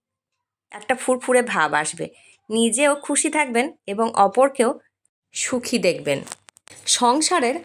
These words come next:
হাজারো কাজের ব্যস্ততার মধ্যে নিজের স্বাস্থ্যর দিকে খেয়াল রাখাটা অত্যন্ত জরুরি, কারণ আমরা আগেই জেনেছি, health is wealth।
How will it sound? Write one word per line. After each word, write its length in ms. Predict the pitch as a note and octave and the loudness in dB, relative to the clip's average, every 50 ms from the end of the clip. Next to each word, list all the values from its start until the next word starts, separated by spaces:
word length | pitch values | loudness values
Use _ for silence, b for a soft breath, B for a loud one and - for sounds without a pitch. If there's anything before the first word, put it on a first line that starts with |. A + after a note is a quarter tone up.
| - _ - - | -14 _ -10 -4
হাজারো 420 | - F#3 G3 G3+ A3+ C4+ D4+ D#4+ C#4+ A3+ A3+ A3+ G#3 | -2 -2 0 2 2 2 4 4 2 0 0 -2 -2
কাজের 300 | F#3+ F#3+ G3+ C4 B3 A3 F3+ F3 | -2 0 4 4 4 4 2 0
ব্যস্ততার 640 | E3 E3+ G3 - - - C#4 C4+ C#4 C#4+ C#4+ D4 D4 D4 - _ - G3+ | -2 -2 -2 -2 0 0 0 2 2 0 -2 -4 -6 -10 -16 _ -10 -6
মধ্যে 340 | G3+ A3+ A3+ A3 A3 A3+ F#3 F3 A3+ B B B B B B B B B C4 | -4 -4 -2 -2 0 0 0 0 0 B B B B B B B B B 0
নিজের 340 | C#4+ D#4 D4 C#4+ E4 E4 E4+ E4 - | 2 2 2 2 2 2 2 0 0
স্বাস্থ্যর 500 | - - A3 A3+ A3+ - - - D#4 D4 - B3 | -2 0 -2 -2 -2 -4 -2 2 2 2 2 2
দিকে 240 | C4+ B3+ - A#3+ A3 A#3+ D#4 - - _ _ _ _ _ _ | -2 0 2 4 4 4 2 -2 -8 _ _ _ _ _ _
খেয়াল 300 | - - A#3 G3+ G3+ G#3+ A#3 A#3 B3+ | -4 -2 0 0 0 0 0 -2 -2
রাখাটা 380 | B3+ B3+ - C4 B3 G#3+ F3+ F3+ - - G#3+ | -2 -2 -2 -4 -2 -2 -4 -2 -2 -2 -2
অত্যন্ত 400 | A3+ A3 - - C4 C4 C4 - B3 F#3+ F3+ | -2 -2 -4 -4 -2 0 0 2 0 2 2
জরুরি, 340 | E3+ D#3 D3 C#3+ C3+ C#3+ - - _ _ _ _ _ _ _ _ - | 0 -2 -2 -4 -8 -8 -12 -16 _ _ _ _ _ _ _ _ -6
কারণ 380 | A#3 G#3 G#3 A3+ C4 C4 A3+ G#3 - - - F#3 G3 | -4 -2 -2 -2 -2 -4 -6 -6 -8 -4 -2 0 2
আমরা 320 | G#3+ B3 C#4+ D4+ D4 B3+ F#3+ F3 - - - - F3 F#3 | 2 4 4 4 4 2 0 -2 -6 -8 -6 -4 -2 -2
আগেই 280 | F#3+ G3+ B3+ C#4 D4+ C#4+ - | 2 4 4 4 4 4 4
জেনেছি, 420 | C#4+ C4+ C4 B3+ B3+ - - A3+ B3 E4 - _ _ _ _ _ _ _ _ _ _ _ _ _ - | 4 6 6 4 4 2 0 -2 -2 -4 -6 _ _ _ _ _ _ _ _ _ _ _ _ _ -4
health 340 | A3+ G#3+ G#3+ A#3+ C4 C4 - G#3+ | 0 0 0 0 0 2 4 4
is 100 | G3+ G3+ - - - F3 | 4 2 0 0 2 2
wealth। 320 | F3 D3 - - - - | 4 4 2 -2 -8 -12